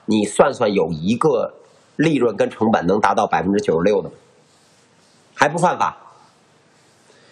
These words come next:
市值现在可不止一点八万亿了，现在市值我估计得小两万，小，哎，两万亿没有，一点九，一，一，一点八几，应该，反正之前我记得几周以前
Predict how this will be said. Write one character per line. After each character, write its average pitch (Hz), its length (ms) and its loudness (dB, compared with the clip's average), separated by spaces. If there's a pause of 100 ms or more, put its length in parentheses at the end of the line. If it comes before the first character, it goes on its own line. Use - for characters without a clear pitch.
(540)
市 165 320 0
值 143 560 0
现 156 200 2
在 139 120 0
可 - 140 -2
不 101 120 -6
止 107 160 -2
一 117 80 2
点 92 220 2
八 101 160 2
万 104 200 2
亿 95 160 2
了， 80 140 0
现 127 160 0
在 127 140 2
市 120 220 -2
值 104 140 -2
我 101 140 -4
估 117 180 -2
计 120 60 2
得 82 500 0 (520)
小 120 300 0
两 107 280 -2
万， 139 140 2 (160)
小， - 280 0 (500)
哎， 101 120 2
两 92 160 0
万 131 180 2
亿 - 40 -2
没 90 160 2
有， 69 160 -2 (220)
一 139 140 0
点 123 220 2
九， - 280 -2 (520)
一， 120 120 0 (120)
一， - 160 -2 (280)
一 127 100 -2
点 98 180 0
八 120 180 2
几， 104 140 -10
应 117 180 0
该， 113 140 2 (280)
反 131 120 2
正 139 80 0
之 254 180 0
前 160 400 0
我 123 120 0
记 190 160 -2
得 135 80 -6
几 117 180 -2
周 190 180 4
以 170 60 -4
前 104 260 0